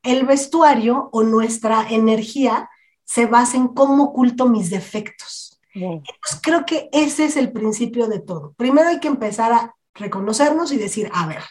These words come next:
Speaker 1: vamos a ser bien sinceros con uno mismo, esto que tengo en mi físico, pues no sé, no me genera valor, no me gusta, no me siento cómodo,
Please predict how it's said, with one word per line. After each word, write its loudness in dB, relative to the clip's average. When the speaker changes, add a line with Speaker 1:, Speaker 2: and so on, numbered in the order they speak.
Speaker 1:
vamos 4
a 0
ser 2
bien 4
sinceros 2
con -2
uno 0
mismo, 2
esto 2
que -4
tengo 0
en 4
mi 4
físico, -4
pues -2
no 2
sé, 0
no 4
me 4
genera 2
valor, 2
no 4
me 2
gusta, -2
no 0
me 0
siento -4
cómodo, 2